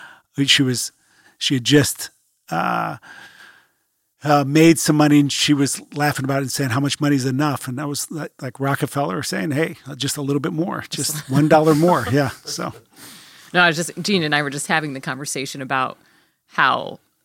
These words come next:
Speaker 2: reflecting back on how it was a great thing to not have money when we were <laughs> first married.
Speaker 1: Right.
Speaker 2: And all that that did in helping us even grow in our marriage. And again, yeah, you, you, you're not missing out, and it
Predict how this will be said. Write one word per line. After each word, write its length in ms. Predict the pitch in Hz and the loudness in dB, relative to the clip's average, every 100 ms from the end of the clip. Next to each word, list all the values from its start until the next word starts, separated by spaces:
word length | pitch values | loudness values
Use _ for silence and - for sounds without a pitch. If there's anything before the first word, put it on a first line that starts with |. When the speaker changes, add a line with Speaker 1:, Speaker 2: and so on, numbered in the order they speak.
| _ | _
Speaker 2:
reflecting 720 | 156 147 - 165 151 165 139 | -10 -8 -2 0 0 -4 -6
back 340 | 139 143 139 - | -2 0 0 -4
on 140 | 139 | -8
how 320 | 147 147 139 | -4 -2 -2
it 100 | 131 | -4
was 160 | 131 131 | -10 -10
a 60 | 143 | -12
great 480 | 123 135 143 - | -14 -10 -10 -10
thing 320 | - - 135 139 | -12 -10 -10 -10
to 160 | - | -12
not 240 | 127 131 - | -8 -8 -6
have 240 | 135 117 | -12 -12
money 240 | 131 123 | -12 -12
when 100 | 127 135 | -14 -12
we 60 | |
were 80 | 135 | -8
<laughs> 100 | - | -6
first 220 | 175 - - - | -4 -4 -6 -2
married. 180 | 226 - | 0 2
Speaker 1:
Right. 220 | 151 139 - - - | 2 2 -4 -8 2
Speaker 2:
And 140 | 254 | 6
all 140 | 247 262 | 6 6
that 140 | 262 | 4
that 200 | 247 226 | 4 2
did 180 | 214 254 | 0 0
in 120 | 220 | 0
helping 320 | 220 196 190 180 | 0 -2 -2 -2
us 180 | 196 | -4
even 240 | 180 160 165 | -4 -8 -6
grow 340 | 165 165 160 | -2 -2 -2
in 60 | 160 | -4
our 80 | 156 | -4
marriage. 280 | 165 160 156 | -4 -4 -6
And 140 | 156 | -8
again, 420 | 151 151 175 175 | -8 -4 -4 -4
yeah, 180 | 165 214 | -8 -10
you, 200 | 143 151 _ | -10 -12 _
you, 200 | 160 156 _ | -14 -14 _
you're 160 | 156 151 | -16 -2
not 280 | 165 180 - | 2 2 0
missing 400 | 165 - 156 147 | -6 -6 -10 -6
out, 460 | - 185 160 143 - - | -4 -2 -4 -6 -12 -10
and 380 | 156 147 147 143 | -8 -6 -8 -10
it 160 | 139 | -12